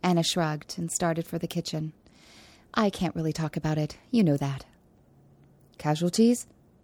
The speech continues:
She brought her eyebrows together a little, looking over at her children and checking they weren't listening.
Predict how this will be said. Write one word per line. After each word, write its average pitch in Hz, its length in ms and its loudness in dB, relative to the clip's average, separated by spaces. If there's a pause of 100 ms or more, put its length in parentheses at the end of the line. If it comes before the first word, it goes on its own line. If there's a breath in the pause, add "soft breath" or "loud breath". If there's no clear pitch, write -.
She - 180 2
brought 226 280 6
her 214 200 4
eyebrows 180 460 2
together 175 380 0
a 156 80 0
little, 151 400 -2 (100)
looking 175 300 0
over 170 240 2
at 160 80 2
her 156 120 -2
children 160 460 0
and 151 100 0
checking 175 380 -2
they 156 120 0
weren't 160 260 0
listening. 151 440 -2